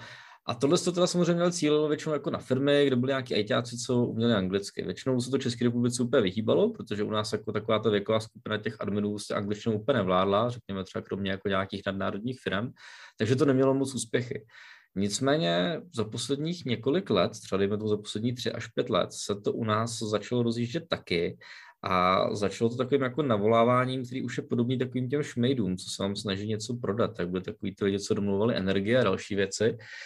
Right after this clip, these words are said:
Tak řekněme, že asi podobnej typ, eh, podobnej typ jako obchodníků nekalejch zjistil, že tady v tom je taky skulinka.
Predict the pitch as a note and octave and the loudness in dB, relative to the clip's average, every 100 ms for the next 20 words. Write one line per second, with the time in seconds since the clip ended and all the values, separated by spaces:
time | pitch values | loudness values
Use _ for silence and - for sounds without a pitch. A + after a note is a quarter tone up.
0 | - _ A#2+ A2 A#2+ C3 C#3+ C#3+ - - | -20 _ 0 2 2 4 4 4 2 0
1 | E3 C#3+ C3 C3 C3 - D#3 - - - | 0 4 4 4 2 0 -4 -4 -16 -2
2 | A2+ A2 A#2 A#2+ A#2+ A#2 A#2 A#2+ B2 A#2+ | 2 4 6 4 2 0 0 0 -2 -2
3 | A#2+ A#2+ - - - - A#2 A2+ A2 A2 | -2 -2 -2 -8 -6 0 2 2 0 0
4 | A2+ A2 A2+ G2+ A#2+ B2 G#2 - A2 B2+ | 0 2 6 6 6 2 -4 -2 0 0
5 | A2+ G#2+ B2 D3 D#3+ A#2 G#2 - F#2+ F#2 | 0 -2 0 -2 -2 -4 -6 -6 -2 -2
6 | F2+ F2+ A#2+ | 0 0 0